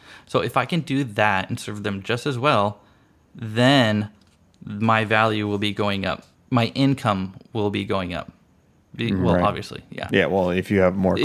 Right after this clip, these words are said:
Speaker 2: clients,
Speaker 1: if
Speaker 2: that
Speaker 1: I have
Speaker 2: should be more income.
Speaker 1: a hundred thousand clients, that would be pretty cool.
Speaker 2: Hopefully you make, like, at least a dollar more than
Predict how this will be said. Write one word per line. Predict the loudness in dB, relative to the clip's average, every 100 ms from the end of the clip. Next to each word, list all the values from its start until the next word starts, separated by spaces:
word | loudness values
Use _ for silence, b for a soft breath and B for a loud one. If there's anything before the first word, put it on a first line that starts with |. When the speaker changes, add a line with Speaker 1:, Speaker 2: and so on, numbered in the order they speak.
| 4
Speaker 2:
clients, | 4 4
Speaker 1:
if | 4
Speaker 2:
that | 2
Speaker 1:
I |
have | 2
Speaker 2:
should |
be |
more | 2
income. | 2 2
Speaker 1:
a | 0
hundred | 0
thousand | 2 2 0 -6
clients, | 0 0 0 -4 -6
that | -2
would | -2
be | -4
pretty | -6 -8 -6
cool. | -4 2
Speaker 2:
Hopefully | 2 2 4 4
you |
make, | 4 0 -2
like, | -4 0
at | 0 2
least | 2 6 6 4 0 -4
a | 2
dollar | 4 4 2
more | 0 0 0
than | -2 -4